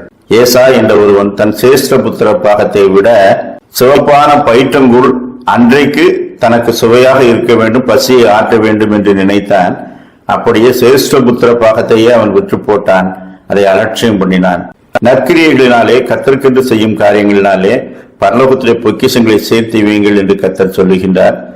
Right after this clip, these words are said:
ஆனால் பரலோகத்தை யார் கண்டது? அங்கே போவோமா? அதை தருகிறவர் யார்?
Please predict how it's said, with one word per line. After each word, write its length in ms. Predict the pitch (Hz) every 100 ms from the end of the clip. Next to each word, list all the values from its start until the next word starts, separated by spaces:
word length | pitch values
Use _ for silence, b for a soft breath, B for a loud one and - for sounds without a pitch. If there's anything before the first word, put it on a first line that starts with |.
| B B B
ஆனால் 680 | 104 117 131 120 101 - - - -
பரலோகத்தை 420 | 98 107 120 117
யார் 440 | 117 104 95 110 117
கண்டது? 800 | 113 104 98 98 92 - - - _
அங்கே 280 | - 107 113
போவோமா? 920 | 110 123 131 131 123 117 113 95 - - - -
அதை 200 | 117 135
தருகிறவர் 640 | 131 123 139 151 139 131
யார்? 680 | 117 107 107 104 - - -